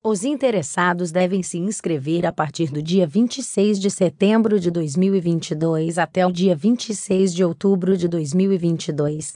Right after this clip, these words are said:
sendo de forma gratuita para o processo seletivo e mediante pagamento de taxa de cinquenta e seis reais e dezesseis centavos a quarenta e dois reais e cinquenta e seis centavos para os concursos públicos.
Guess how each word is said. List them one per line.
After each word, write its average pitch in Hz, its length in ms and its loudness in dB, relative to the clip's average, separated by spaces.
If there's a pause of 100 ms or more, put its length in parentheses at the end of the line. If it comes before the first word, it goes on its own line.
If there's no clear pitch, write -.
(160)
sendo 180 360 0
de 175 100 -4
forma 175 420 0
gratuita 185 680 -2
para 185 200 0
o 202 40 -4
processo 160 600 -4
seletivo 190 720 0
e 180 60 0
mediante 170 640 -2
pagamento 185 600 0
de 170 140 -2
taxa 202 400 -2
de 180 100 -6
cinquenta - 480 -4
e 156 80 0
seis 202 360 0
reais 175 440 0
e 175 60 -2
dezesseis 170 540 -2
centavos 180 640 -2
a 180 80 -4
quarenta 170 440 0
e 156 80 -2
dois 175 400 0
reais 170 440 0
e 175 40 -4
cinquenta 165 440 -4
e 156 40 -2
seis 151 280 -2
centavos 165 680 0
para 170 180 0
os 156 120 -6
concursos 190 680 -4
públicos. 147 560 -6